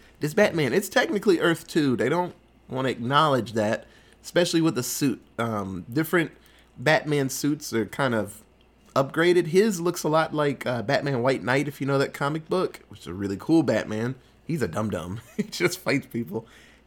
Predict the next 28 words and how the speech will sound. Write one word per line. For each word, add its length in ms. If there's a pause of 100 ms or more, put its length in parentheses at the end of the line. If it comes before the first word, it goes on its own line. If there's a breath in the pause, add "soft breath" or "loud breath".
(120)
And 280
a 40
little 160
bit 120
of 80
mix 220
of 220
Earth 220
two. 400
So 380 (520 soft breath)
it, 180 (440)
I, 260
I 160
like 320
it. 120
I 100
like 240
it. 120
So 500 (1120)
they 140
came 260
up 120
with 220
this 340
idea, 760
and 300
it 260
takes 480